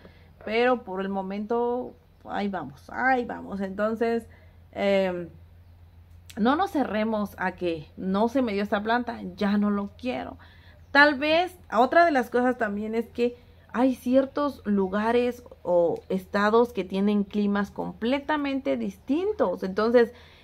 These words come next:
en un lugar, en un estado se te va a dar bonita, pero súper hermosa cierta planta,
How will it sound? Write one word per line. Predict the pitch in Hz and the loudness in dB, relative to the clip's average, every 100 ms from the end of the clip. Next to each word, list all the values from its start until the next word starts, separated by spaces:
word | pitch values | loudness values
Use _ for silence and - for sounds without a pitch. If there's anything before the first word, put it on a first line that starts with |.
| - | -4
en | 208 220 | 2 4
un | 294 | 4
lugar, | 320 302 269 262 - | 2 2 2 2 0
en | 208 208 | 0 2
un | 254 247 - - - - - | 0 -2 -8 -20 -20 -16 -4
estado | 202 196 - 240 254 | -2 0 4 6 6
se | 233 | 2
te | 214 | 0
va | 175 | 0
a | |
dar | 202 208 | 2 0
bonita, | 202 202 214 233 254 285 311 294 160 - | 0 -2 -2 -2 -2 -2 -4 -4 -6 -4
pero | - - 196 | -4 -4 -6
súper | - 202 196 190 | -8 -10 -4 0
hermosa | 175 180 190 214 262 311 330 311 | 2 0 0 0 4 4 2 -2
cierta | 254 247 262 254 | -2 -2 -2 0
planta, | 262 262 262 254 | 2 2 2 -2